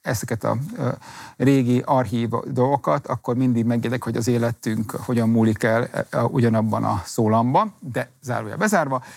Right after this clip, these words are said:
és akkor a huszonegyes, ugye, ö, ö, előválasztásos kérdés, ugye tizenhatodikán, ö, történt ez, ö, akkor kezdődött ugye a Márki-Zay Péternek az a lehetősége, ami előtte egyébként nagyon kevéseknek adódott meg,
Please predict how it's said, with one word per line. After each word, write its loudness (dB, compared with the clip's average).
és -4
akkor -2
a 0
huszonegyes, 0
ugye, -2
ö, 0
ö, 0
előválasztásos 2
kérdés, 2
ugye 0
tizenhatodikán, 0
ö, 2
történt 0
ez, 2
ö, 0
akkor 0
kezdődött -4
ugye 0
a 0
Márki-Zay 0
Péternek -2
az 0
a 0
lehetősége, 0
ami -2
előtte -4
egyébként -2
nagyon 0
kevéseknek -4
adódott 0
meg, 2